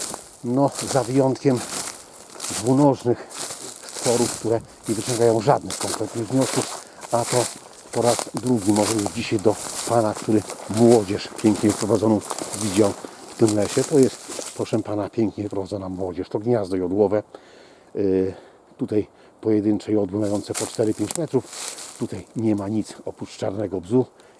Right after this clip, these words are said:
i tam dalej trochę jodu. To tak leśniczy gospodarzy na wzór,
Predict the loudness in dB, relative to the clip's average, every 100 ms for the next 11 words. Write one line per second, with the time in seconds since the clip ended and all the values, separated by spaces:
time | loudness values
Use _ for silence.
0 | -8 -6 -4 -4 -6 -8 -8 -8 -10 -14
1 | -18 -14 -10 -10 -12 -16 -18 _ -20 -20
2 | -12 -4 -2 -4 -8 -8 -6 -6 -6 -8
3 | -8 -10 -10 -10 -10 -16 -8 -4 -4 -6
4 | -14 -16 -14 -14 -12 -10 0 2